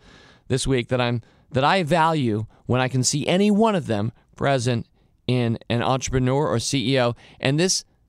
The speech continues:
if I see them, tends to predispose me to looking harder at that stock. It doesn't mean I'm a buyer, but it means plus in the plus column for leadership, which is really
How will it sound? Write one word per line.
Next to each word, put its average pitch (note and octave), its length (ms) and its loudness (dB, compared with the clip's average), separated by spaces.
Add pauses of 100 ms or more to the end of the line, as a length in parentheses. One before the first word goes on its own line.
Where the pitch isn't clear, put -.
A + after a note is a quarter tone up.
(140)
if - 140 -2
I C3 100 2
see C4 260 0
them, C#3+ 300 0 (480)
tends F#3+ 300 0
to F3+ 100 0
predispose F#3 720 0
me C#3+ 260 0 (220)
to C#3+ 140 0
looking D3+ 320 0
harder F3+ 400 2
at F3 80 -4
that E3 180 0
stock. A2+ 380 -2
It A#2+ 60 -4
doesn't F3 200 -2
mean G3 160 2
I'm F3+ 140 0
a D#3 40 2
buyer, C3+ 600 0 (240)
but B2 100 0
it C3 80 0
means D3+ 460 0 (340)
plus F#3+ 460 -2
in D3 120 0
the C3+ 80 0
plus E3+ 360 -2
column C3 400 0
for B2+ 420 -2
leadership, A#2+ 680 -2
which A2+ 200 -2
is A2+ 140 -2
really C3 400 -2